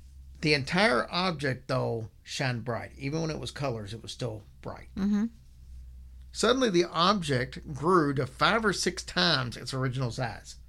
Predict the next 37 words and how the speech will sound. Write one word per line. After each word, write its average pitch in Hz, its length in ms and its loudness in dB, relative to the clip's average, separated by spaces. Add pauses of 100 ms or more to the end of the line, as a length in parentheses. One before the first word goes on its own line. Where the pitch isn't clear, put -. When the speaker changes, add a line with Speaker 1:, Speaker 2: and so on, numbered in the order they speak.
(340)
Speaker 2:
Daggone, 269 600 2
Speaker 1:
It 139 60 -2
Speaker 2:
man. 160 100 0
Speaker 1:
just, 226 140 2
like, 127 280 0
blew 139 220 0
up. 110 220 -4
Boof. 120 380 -6 (480)
Speaker 2:
Ooh. 196 160 -6 (1040)
Speaker 1:
This 190 300 4
confirmed 175 540 4
what 147 120 0
the 143 80 2
pilots 160 500 4 (180)
already 165 520 4
were 117 160 -4
thinking, 123 540 0
that 117 180 -6
this 175 180 -2
was 160 140 -2
not 151 200 4
a 135 60 4
star 127 460 2
or 123 160 0
a 110 40 -8
plane 127 460 0
or 120 120 -4
a 113 40 -6
balloon. 110 520 -4 (540)
This 123 120 -6
was 139 100 -4
something 139 300 0
they 139 80 4
had 135 100 2
never 127 220 0
seen 131 260 0
before. 107 460 -10